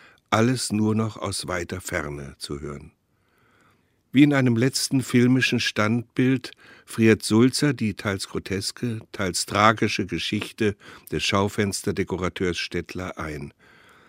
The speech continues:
Sie spielt zwar in einer Vergangenheit, die erst fünfzig Jahre hinter uns liegt und so manchem noch lebhaft und streitbar erinnerbar sein mag, doch Alain Claude Sulzer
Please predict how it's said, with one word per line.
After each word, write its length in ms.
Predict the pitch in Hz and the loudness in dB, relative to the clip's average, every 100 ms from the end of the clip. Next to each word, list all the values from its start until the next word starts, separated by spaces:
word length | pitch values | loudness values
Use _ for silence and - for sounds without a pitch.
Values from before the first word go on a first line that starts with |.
| _ _ _ | _ _ _
Sie 160 | - | -2
spielt 420 | 101 - 175 147 - | -2 2 6 6 6
zwar 280 | 98 98 107 | 2 2 2
in 100 | 98 | 2
einer 220 | 92 87 | 0 0
Vergangenheit, 920 | 95 95 120 120 113 104 104 98 - | -2 2 2 4 2 2 0 -2 -2
die 80 | 90 | -4
erst 220 | 92 - | -4 -2
fünfzig 560 | 123 131 131 - 85 | 2 2 2 -6 -6
Jahre 380 | 92 92 110 95 | -2 0 0 -2
hinter 340 | 82 98 98 92 | -4 -6 -6 -8
uns 260 | 90 - | -8 -6
liegt 320 | 104 101 - _ - - _ | -6 -6 -10 _ -20 -20 _
und 120 | 107 101 | -2 4
so 80 | |
manchem 460 | 101 104 120 131 117 | 6 6 6 4 4
noch 180 | 107 90 | 2 2
lebhaft 540 | 104 120 139 127 - | 2 2 2 -2 2
und 160 | 104 95 | 0 0
streitbar 680 | - 98 107 123 120 107 101 | -4 -2 -2 -2 -2 -2 -2
erinnerbar 760 | 98 101 120 127 78 78 82 | -4 -2 -2 -2 -2 -4 -4
sein 280 | 82 82 82 | -4 -6 -6
mag, 340 | 85 85 - _ - - - - | -8 -10 -14 _ -20 -20 -20 -6
doch 300 | 101 98 - - | 0 0 0 -2
Alain 360 | 107 110 104 | 2 4 2
Claude 380 | 101 107 104 92 | 0 2 2 2
Sulzer 580 | - 98 113 117 131 113 | 0 2 4 4 2 2